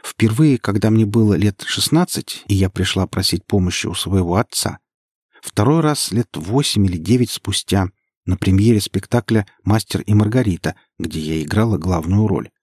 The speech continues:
Два лица молодой девушки и женщины средних лет с одинаково сощуренными глазами цвета свинца, выпеченными нижними губами, недаром показались мне схожими. Прячась во Франции, я ожидала встретить кого угодно,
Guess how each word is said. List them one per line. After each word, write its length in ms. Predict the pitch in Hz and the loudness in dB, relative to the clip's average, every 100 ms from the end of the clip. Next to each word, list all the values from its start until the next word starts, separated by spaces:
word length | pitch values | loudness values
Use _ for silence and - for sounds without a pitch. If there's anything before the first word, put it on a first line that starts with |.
| _ _ _ _ _ _ _ _ _ | _ _ _ _ _ _ _ _ _
Два 300 | - 76 123 | -12 -2 -2
лица 580 | 131 117 - - 165 92 78 - _ _ _ _ _ | -2 -4 -4 -2 0 -2 -4 -16 _ _ _ _ _
молодой 400 | 87 87 90 104 | -2 -2 2 0
девушки 680 | 82 143 143 - - 131 127 - | 2 0 0 -4 -4 -4 -2 -2
и 60 | |
женщины 520 | 98 104 95 - 82 | 2 2 2 -2 -6
средних 500 | 90 - 95 80 - | -4 -2 0 -2 -4
лет 260 | 127 156 - _ _ _ _ - | -2 -2 -4 _ _ _ _ -8
с 80 | 78 | -2
одинаково 540 | 90 117 123 104 95 | 2 2 2 0 0
сощуренными 680 | - 107 - 113 107 101 98 | -2 -4 0 2 4 4 2
глазами 460 | 95 98 101 98 | 2 2 2 2
цвета 400 | 92 - 101 87 | 0 -2 -2 -2
свинца, 520 | - - 82 - 147 - _ _ _ | -8 -6 -4 -2 -2 -4 _ _ _
выпеченными 640 | 92 120 98 - 92 92 95 | 0 0 0 -2 2 4 6
нижними 420 | 107 95 92 78 | 4 4 2 0
губами, 560 | 73 78 127 135 101 - _ _ | -4 0 2 2 0 -4 _ _
недаром 420 | 104 92 107 156 160 | 0 2 2 0 0
показались 580 | - 135 117 139 131 | 0 0 0 0 0
мне 200 | 117 123 | 2 2
схожими. 560 | 113 - 160 113 80 55 _ _ _ _ _ _ _ - | 0 0 0 2 -2 -6 _ _ _ _ _ _ _ -2
Прячась 460 | 101 117 - 98 | 0 2 0 0
во 100 | 101 | 0
Франции, 680 | 101 117 131 131 - 73 73 - | 0 0 0 -2 -2 -4 -6 -6
я 240 | 87 92 | -2 0
ожидала 440 | 90 92 90 95 | 0 0 0 0
встретить 540 | 95 - 104 107 101 - | 0 -4 0 0 0 -4
кого 360 | - 92 131 | -2 0 0
угодно, 640 | 156 139 135 127 95 85 | 2 0 4 4 4 0